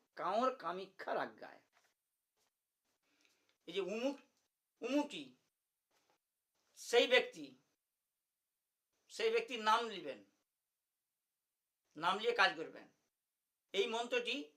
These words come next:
তিনবার বলে তিনটি ফুঁক দিয়ে আপনার বাড়ির মেয়ে বা ছেলে, যে ওই দুষ্ট প্রকৃতির, তাকে ভাতের সঙ্গে, উম, মানে যেন জানতে পারে, খাই দিবেন। এক ডাকে লেবুটি কিনবেন,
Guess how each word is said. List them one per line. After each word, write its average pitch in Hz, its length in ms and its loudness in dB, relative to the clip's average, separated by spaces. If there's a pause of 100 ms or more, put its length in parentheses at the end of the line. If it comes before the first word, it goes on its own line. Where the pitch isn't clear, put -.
(120)
তিনবার 226 380 6
বলে 233 220 6
তিনটি 220 360 -10
ফুঁক 220 280 -8
দিয়ে 226 420 0 (960)
আপনার 202 340 2 (220)
বাড়ির 170 440 0
মেয়ে 233 520 0
বা 185 140 2
ছেলে, 196 460 0 (420)
যে 165 140 0
ওই 262 160 6
দুষ্ট 214 340 -8
প্রকৃতির, 170 500 -8 (460)
তাকে 226 280 0
ভাতের 202 360 -4
সঙ্গে, 226 260 -8 (260)
উম, 165 220 -10
মানে 180 440 -6 (880)
যেন 220 260 2
জানতে 214 320 6
পারে, 240 300 4 (100)
খাই 156 180 -6
দিবেন। - 280 -16 (140)
এক 190 220 4
ডাকে 220 240 2
লেবুটি 202 320 0
কিনবেন, 160 320 -8